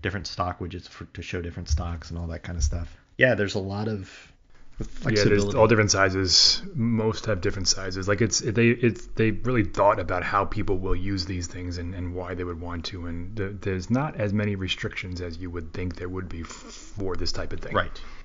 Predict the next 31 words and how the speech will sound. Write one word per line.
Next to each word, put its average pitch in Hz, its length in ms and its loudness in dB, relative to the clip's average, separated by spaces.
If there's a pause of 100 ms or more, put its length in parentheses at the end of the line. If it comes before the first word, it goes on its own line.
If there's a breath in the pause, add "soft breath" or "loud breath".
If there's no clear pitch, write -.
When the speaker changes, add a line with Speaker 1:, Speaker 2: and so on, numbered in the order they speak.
(160)
Speaker 2:
Apple's 120 280 8
really 123 180 2
giving 113 240 6
you 113 80 6
the 101 80 4
creativity 95 680 -2
to 92 60 -10
make 98 460 -8
your 98 120 2
home 101 200 -4
screen 90 460 -8
truly 113 460 -2
unique. 90 340 -10
Speaker 1:
Yeah, 123 340 6
there's 135 340 6
three 165 320 2
sizes. 95 680 0
You 117 140 2
know, 98 80 2
you 101 160 4
have 104 80 4
a 101 60 -2
two-by-two 123 540 4
square, 110 640 -2 (540 soft breath)
a 85 80 -8
two-by-four 110 880 4
rectangle, 107 520 6
basically 98 380 -2
the 92 80 -2
whole 92 160 -2
width, 95 340 -4